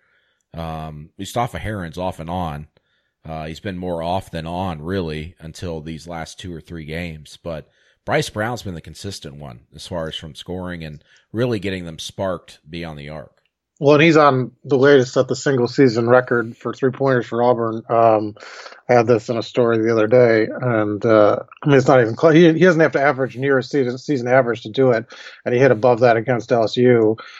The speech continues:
Speaker 2: I mean, uh, if he continues that kind of pace, uh, he could break it with games left to play in the regular season, not even counting the tournament. Uh, and he's shooting one of the best. I mean, that leads the S E C. I think he's averaging, like, three something a game,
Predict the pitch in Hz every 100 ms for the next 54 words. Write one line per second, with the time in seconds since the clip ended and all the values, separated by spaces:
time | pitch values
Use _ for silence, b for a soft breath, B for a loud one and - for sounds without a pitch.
0 | B - 117 117 110 120 135 131 127 135
1 | 131 131 139 135 135 117 127 131 139 120
2 | - 123 113 107 - - B B B 127
3 | 107 131 127 113 123 117 113 - 135 117
4 | 110 131 131 110 - 135 127 135 - 135
5 | 131 131 127 127 123 123 - 131 120 123
6 | 123 113 110 131 117 104 - 151 131 107
7 | 104 - B B B B 120 113 107 107
8 | - _ _ 139 117 110 127 - - 165
9 | 135 117 117 - 143 127 117 120 127 113
10 | - 143 139 123 120 135 139 135 135 127
11 | 127 110 139 117 104 123 113 117 110 107
12 | 104 104 - 120 113 113 107 110 104 117
13 | 110